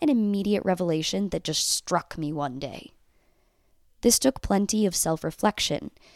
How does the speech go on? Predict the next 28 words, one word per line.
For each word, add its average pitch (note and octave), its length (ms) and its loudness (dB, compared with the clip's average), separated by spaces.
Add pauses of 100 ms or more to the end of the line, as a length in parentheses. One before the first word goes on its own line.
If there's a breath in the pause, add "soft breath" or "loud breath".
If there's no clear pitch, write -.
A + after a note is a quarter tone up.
(400 soft breath)
accepting G3 1040 0
affirmations G3+ 720 0
from G3 180 -4
loved F3+ 320 4
ones D#3 300 0
about E3 300 0 (220)
the F3+ 80 -2
beautiful G#3 360 -2
things F#3 340 -2
they F#3+ 600 2 (120)
admire D#3 480 -4
in D3+ 260 -8
me, - 300 -12 (920)
honest F#3+ 380 2
conversations F#3 840 -2
with F3+ 140 -6
myself, G3 840 2 (480 soft breath)
talking F#3+ 360 -2
with E3 160 -4
my E3 120 -8
counselor, F3+ 840 2 (500 loud breath)
and D#4 100 4
a E4+ 60 8
lot A#3 180 6
of B3 140 -2
crying D#3+ 520 -2
and G#3+ 160 -2
journaling. G3+ 520 2